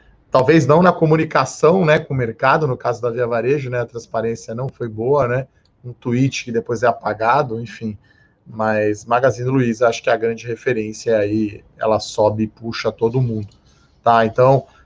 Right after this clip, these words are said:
também lembro que esse Morning Call não é pra gente ficar falando aqui de preços-alvo ou preço-teto, né? Pra isso a gente tem aqui as nossas séries,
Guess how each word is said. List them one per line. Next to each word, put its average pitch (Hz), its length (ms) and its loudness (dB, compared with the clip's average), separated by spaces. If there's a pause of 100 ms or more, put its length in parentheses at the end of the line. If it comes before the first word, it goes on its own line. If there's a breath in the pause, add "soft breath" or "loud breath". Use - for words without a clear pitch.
(220 soft breath)
também 139 240 0
lembro 135 280 0
que - 80 -4
esse 143 180 -6
Morning 139 240 2
Call 127 380 4
não 139 100 2
é 127 80 4
pra 127 140 -2
gente 127 160 -6
ficar - 180 -2
falando 120 340 0
aqui 113 240 -6
de 110 140 -14
preços-alvo 113 1000 -4
ou 104 60 -6
preço-teto, 113 1000 0
né? 113 120 -4
Pra 110 220 0
isso 117 180 -6
a 117 40 -6
gente 110 260 -12
tem 117 160 -4
aqui 110 220 -6
as 110 160 -2
nossas 120 320 0
séries, 127 520 2